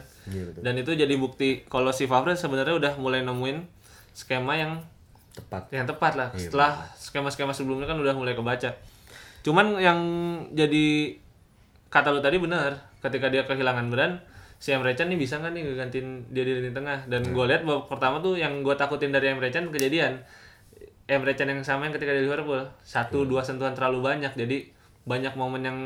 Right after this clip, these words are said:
Speaker 2: hilang lah. Dan apakah si Emre Can nih bisa stabil dalam bertahan? Kan lu tahu sendiri Emre Can gampang banget dapat kartu kuning juga kan.
Speaker 1: Hmm. Tapi justru gua lihat di pertandingan ini Emre Can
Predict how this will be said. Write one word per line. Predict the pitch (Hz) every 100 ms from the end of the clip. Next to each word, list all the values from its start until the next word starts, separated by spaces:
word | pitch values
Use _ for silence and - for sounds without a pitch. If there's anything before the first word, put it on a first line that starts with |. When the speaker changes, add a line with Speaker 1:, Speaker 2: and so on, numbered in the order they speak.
| 131 131
Speaker 2:
hilang | 147 139 139
lah. | 135 - -
Dan | 120 131
apakah | 131 127 131 139
si | 135 131
Emre | 127 131 127
Can | 143 160
nih | 185 - - - - - - - 123
bisa | 127 135 131 131 - - - _ - _
stabil | - - 143 147 160
dalam | 151 147
bertahan? | 139 143 160 160
Kan | 160 160 135
lu | 135 143
tahu | 139
sendiri | 139 175 151
Emre | 139 135
Can | 180
gampang | 147 127 127
banget | 127 127
dapat | 127 131
kartu | 127 123
kuning | 139 147
juga | 143 175 127 120
kan. |
Speaker 1:
Hmm. | 92 85 80 - - - -
Tapi | - 135
justru | 143 156 160
gua | 147
lihat | 156
di | 131
pertandingan | 123 127 127
ini | 160 170
Emre | 131 127 123
Can | 160 170 -